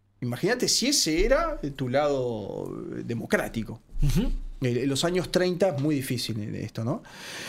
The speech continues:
Speaker 1: Eh, igual la facción, este, de Kodoa no va a durar mucho porque intentan dar un golpe de Estado que falla y los terminan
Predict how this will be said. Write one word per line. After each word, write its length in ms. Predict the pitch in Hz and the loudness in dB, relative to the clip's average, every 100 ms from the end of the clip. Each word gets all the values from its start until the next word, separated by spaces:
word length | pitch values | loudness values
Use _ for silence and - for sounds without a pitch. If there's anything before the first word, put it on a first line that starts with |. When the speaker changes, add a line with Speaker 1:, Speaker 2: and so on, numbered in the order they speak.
| - | 0
Speaker 1:
Eh, 80 | 165 | 4
igual 240 | 165 247 311 | 4 4 4
la 80 | |
facción, 400 | 220 170 - 214 | 4 2 4 4
este, 320 | 180 - 151 139 | 4 4 4 4
de 360 | 135 131 123 | 2 2 0
Kodoa 480 | 131 135 180 202 135 | 2 2 4 2 2
no 140 | 170 208 | 2 4
va 80 | |
a 40 | 190 | 4
durar 240 | 170 175 | 4 2
mucho 340 | 180 202 202 196 | 2 2 2 2
porque 260 | 160 156 | 2 2
intentan 480 | 151 214 220 170 147 | 4 4 4 2 4
dar 140 | 165 | 2
un 140 | 160 143 | 2 4
golpe 300 | 165 160 151 | 2 4 0
de 20 | |
Estado 260 | 139 165 156 | 2 2 2
que 120 | 160 | 2
falla 420 | 190 170 196 208 | 4 4 2 2
y 60 | 160 | 0
los 140 | 135 | 0
terminan 340 | 135 147 151 | 2 2 2